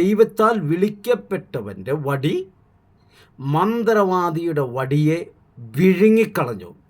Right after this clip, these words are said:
ഇതൊരു വലിയ സൂചനയാണിത്. ഞാനിതിനോട്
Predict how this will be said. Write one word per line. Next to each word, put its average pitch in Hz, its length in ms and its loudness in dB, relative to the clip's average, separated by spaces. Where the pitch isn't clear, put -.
ഇതൊരു 165 260 0
വലിയ 143 280 -2
സൂചനയാണിത്. 117 800 -6
ഞാനിതിനോട് 151 440 2